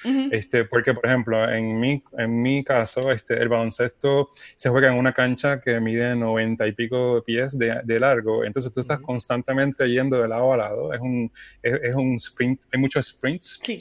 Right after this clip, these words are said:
Speaker 2: ahí vas de lado a lado, hay brincos también. Y eso es, eh, literalmente bien diferente a lo que es, este, correr una carrera cinco kilómetros, diez kilómetros y mucho
Speaker 1: Ujú.
Speaker 2: menos un medio maratón o un maratón, eh, que es un pace constante o, o muy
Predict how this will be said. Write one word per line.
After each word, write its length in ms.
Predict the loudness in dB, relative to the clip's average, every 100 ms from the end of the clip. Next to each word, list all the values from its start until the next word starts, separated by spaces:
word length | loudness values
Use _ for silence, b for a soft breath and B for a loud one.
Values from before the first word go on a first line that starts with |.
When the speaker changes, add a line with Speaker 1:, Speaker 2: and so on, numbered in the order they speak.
| -2
Speaker 2:
ahí 240 | 0 2
vas 160 | 2 2
de 80 | 4
lado 220 | 6 6
a 40 |
lado, 320 | 6 6 4 4
hay 140 | 2
brincos 640 | 0 0 0 0 -4 -8
también. 420 | -6 -4 -4 -6 -10 _ _ _ -16 -16 B B B
Y 120 | 0 2
eso 240 | 4 4
es, 380 | 4 2 -8 -4
eh, 140 | -2
literalmente 520 | 2 2 2 2 0 -2
bien 340 | -2 -2 0
diferente 500 | -2 -2 -2 -2 0
a 60 | -2
lo 120 | 0
que 200 | 0 0
es, 80 | -2
este, 280 | -4 -6
correr 240 | -6 -2 -2
una 200 | -2 -2
carrera 340 | -2 -2 -2
cinco 340 | -4 -6 -6 -4
kilómetros, 380 | -2 -2 -4
diez 120 | -6 -8
kilómetros 680 | -6 -6 -4 -2 -4 -4 -8
y 80 | -6
mucho 300 | -4 -4 -4
Speaker 1:
Ujú. 60 | -2
Speaker 2:
menos 200 | -4 -4
un 240 | -6 -8 -14 -14
medio 320 | -4 -2 0 0
maratón 320 | -2 -4 -6
o 300 | -6 -8 -10
un 100 | -10
maratón, 360 | -8 -6 -8 -10 B B B B B B
eh, 440 | 2 4 4 0 -4
que 180 | 0 2
es 160 | 2
un 300 | -2 -2 0
pace 300 | 2 2 0
constante 600 | -2 -6 -2 0 2 2
o, 80 | 0
o 460 | 2 2 0 0 -2
muy 340 | 2 4 4